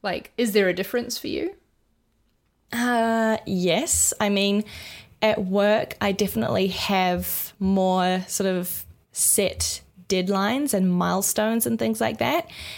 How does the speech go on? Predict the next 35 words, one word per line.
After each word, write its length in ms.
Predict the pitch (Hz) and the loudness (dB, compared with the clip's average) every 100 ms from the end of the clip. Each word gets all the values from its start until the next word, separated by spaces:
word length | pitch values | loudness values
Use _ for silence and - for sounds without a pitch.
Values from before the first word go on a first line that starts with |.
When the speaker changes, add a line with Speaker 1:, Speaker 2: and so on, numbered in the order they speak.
| - | -4
Speaker 2:
And 160 | 208 208 | -2 2
also 640 | 214 214 - 208 196 190 | 2 2 4 4 4 2
because 480 | 185 202 - 208 208 | -2 -6 -2 0 2
my 540 | 202 185 185 185 185 - _ _ - 190 - - | 2 2 2 2 0 -4 _ _ -10 -10 -10 -2
duties 560 | 214 208 202 196 196 | 0 2 4 2 2
at 160 | 202 - | 0 0
work, 320 | 190 180 - | 0 0 0
I 140 | 196 | -2
guess, 460 | 190 185 190 - - - | 0 0 2 2 2 0
like, 280 | 208 190 - - - - - - | 0 0 -2 -18 -20 -20 -14 -4
ripple 880 | 196 214 214 208 196 196 190 - _ | 2 2 2 2 2 2 0 -4 _
over 280 | 190 196 202 | 0 2 2
to 180 | 202 - | -2 -2
other 160 | - - | -2 0
people, 400 | 233 233 302 285 | 0 0 0 2
they 120 | 196 | 0
affect 360 | 190 202 - | 0 -2 0
other 160 | 190 190 | -2 -2
people, 440 | 185 220 277 294 | -2 0 0 0
right? 300 | 220 185 247 | 0 0 0
Like, 240 | 220 185 - | 0 -2 0
for 160 | 196 | -2
example, 400 | 185 196 202 190 180 | 0 0 -2 -2 0
engineers 600 | 185 190 208 294 202 - | 0 0 0 0 0 -2
cannot 340 | - 185 - | -2 -2 -2
get 140 | 208 - | -4 -2
started 360 | - 175 180 | -2 -2 -2
until 480 | 185 185 190 175 170 | -2 -2 0 0 -2
I 340 | - 175 175 180 | -2 -2 0 0
have 100 | 185 | -2
finished 360 | - 180 185 | -2 -2 -2
the 60 | 202 | -2
design. 560 | 196 214 233 220 208 196 - - - | -2 0 0 0 -2 -4 -10 -14 -8
So 320 | - 214 196 - | 2 4 4 2
if 160 | 208 | -2